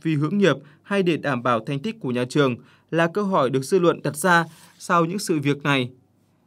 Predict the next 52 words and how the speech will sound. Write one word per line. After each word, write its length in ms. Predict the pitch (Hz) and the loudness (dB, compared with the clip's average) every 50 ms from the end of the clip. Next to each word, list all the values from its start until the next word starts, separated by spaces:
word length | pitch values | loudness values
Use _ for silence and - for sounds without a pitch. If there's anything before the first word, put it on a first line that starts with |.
| _ _ _ _ _ - | _ _ _ _ _ -4
Phó 160 | - 170 190 | 0 0 0
giáo 160 | 190 196 190 | 2 0 -2
sư 180 | 185 - 214 208 | -2 -2 -4 -2
tiến 200 | 170 - 190 175 | 2 2 2 2
sĩ 240 | - - 202 233 226 | 0 -2 -4 -2 0
Bùi 260 | 185 175 170 156 151 151 | 2 4 4 2 2 0
Thị 100 | 160 156 | -2 0
An, 300 | - 190 185 185 185 170 - - _ - | 2 4 4 4 2 -2 -6 -10 _ -4
nguyên 200 | 180 196 208 196 | 0 0 2 2
đại 100 | 180 160 | 2 2
biểu 160 | 139 127 127 - | 2 0 0 -2
Quốc 140 | 202 190 | -4 0
hội 220 | 175 190 175 147 - - | 2 2 4 2 2 -4
khóa 200 | - - 151 147 156 151 | -2 0 0 0 4 6
tám, 380 | 151 139 143 185 226 226 - - _ _ _ - | 6 6 6 4 0 -4 -8 -14 _ _ _ -6
cho 140 | - 190 | -4 -2
rằng 280 | 175 165 160 147 135 120 113 - _ _ _ _ _ _ _ _ | 2 2 2 2 2 0 -4 -10 _ _ _ _ _ _ _ _
học 220 | 135 - 180 170 147 - | 2 4 4 4 4 2
tập 180 | 180 160 165 | 0 0 0
là 100 | 170 156 | -2 -4
quyền 340 | 147 - 175 165 156 147 147 | -2 0 2 2 2 2 0
của 100 | 147 139 | -2 -2
mọi 200 | 127 135 135 120 | 0 0 0 2
người, 320 | 156 143 147 143 135 123 - - _ - | 4 4 4 4 4 2 0 -8 _ -6
mọi 180 | 151 156 160 | -4 -2 -2
trẻ 160 | 151 - 165 | 0 0 0
em 160 | 147 180 185 170 | 2 2 2 2
đều 100 | 147 143 | 0 0
có 120 | 170 180 | -2 -4
quyền 320 | 175 - 170 151 131 135 | -2 0 0 0 0 0
được 140 | 139 139 131 | 0 0 2
học. 220 | 156 135 131 - - _ _ _ _ _ _ _ - | 4 4 4 2 -2 _ _ _ _ _ _ _ -2
Nội 120 | 185 190 | 0 0
dung 200 | 185 190 214 214 | 0 0 0 0
này 180 | 208 185 160 156 147 | 0 0 0 -2 -2
được 200 | 160 175 160 147 151 - | -2 -2 -2 -2 -2 -4
quy 120 | - 202 185 | -6 -4 -4
định 180 | 170 165 147 | -4 -4 -4
rõ 180 | 139 - - 196 | -4 -4 -4 -2
ràng 280 | 180 190 165 147 139 | 0 2 2 2 0
trong 140 | 135 165 165 | 0 -2 -2
hiến 140 | 151 151 165 | -2 -2 -2
pháp. 220 | 175 247 254 262 262 _ _ _ _ _ _ _ _ - | 0 0 0 -2 -2 _ _ _ _ _ _ _ _ 0
Việc 140 | 165 170 170 170 | 2 2 2 2
các 140 | 247 247 | 0 -2
nhà 160 | 233 202 156 147 | 0 0 0 0
trường 240 | 147 - 165 147 143 | 0 0 0 0 0
hướng 220 | - 151 165 196 214 | 0 0 0 2 4
nghiệp 200 | 202 165 - - | 2 2 2 2
là 100 | 131 131 | -2 0
đúng 180 | 135 156 175 | 0 0 2
đắn, 240 | 160 139 139 180 208 | 2 2 2 2 -2